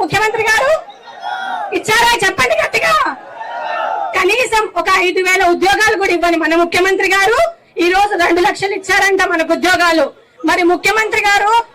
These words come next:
ఏ మాత్రం ఎడ్యుకేషన్ మినిస్టర్ ఆయనకే తెలియాలి. మరి ముఖ్యమంత్రి గారు మీరు ఒక హోమ్ మినిస్టర్ అయ్యుండి, ఒక ఎడ్యుకేషన్ మినిస్టర్ అయ్యుండి, you failed,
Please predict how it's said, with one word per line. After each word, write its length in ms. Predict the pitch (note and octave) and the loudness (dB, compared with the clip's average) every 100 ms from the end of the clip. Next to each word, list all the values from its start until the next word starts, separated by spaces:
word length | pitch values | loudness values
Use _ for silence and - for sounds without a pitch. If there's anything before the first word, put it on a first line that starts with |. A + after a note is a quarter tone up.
| D4+ | -4
ఏ 160 | D#4+ | -2
మాత్రం 460 | F#4+ G#4 G#4 A4 G4+ | 0 0 0 0 0
ఎడ్యుకేషన్ 520 | G4+ G#4 A4 G#4 G#4 | -2 0 0 0 -2
మినిస్టర్ 380 | A4+ G#4+ - G4+ | -2 -4 0 2
ఆయనకే 600 | G4+ F4 D4+ F#4+ F#4+ G4+ | 2 2 0 0 2 0
తెలియాలి. 400 | G#4 F#4 F#4 F#4 | 0 2 2 2
మరి 300 | D#4+ D#4+ C#4+ - _ _ _ _ - | 2 2 -2 -10 _ _ _ _ -2
ముఖ్యమంత్రి 500 | E4+ E4+ G#4+ G#4 G#4+ | 0 0 0 0 0
గారు 400 | G#4 G#4 G#4+ G#4 | 2 2 2 0
మీరు 160 | F#4+ F4+ | 0 0
ఒక 120 | F#4+ | 2
హోమ్ 280 | D#4+ E4 F#4+ | 2 4 4
మినిస్టర్ 360 | G4+ - G4 | 2 0 0
అయ్యుండి, 560 | F4+ E4 F4 D#4+ E4+ E4+ _ _ _ - | 2 2 4 2 0 -4 _ _ _ -4
ఒక 140 | D#4+ F4 | -2 2
ఎడ్యుకేషన్ 680 | F4 E4 G4 A4 G#4+ G4 | 2 2 0 0 0 2
మినిస్టర్ 380 | F4+ F#4+ G4 G4 | 2 0 -2 0
అయ్యుండి, 420 | F#4+ F4 E4+ G4 D#4+ | 2 2 2 0 0
you 140 | A4 | 0
failed, 640 | A4+ - G4 G#4+ G#4+ E4 | -2 -2 2 2 2 0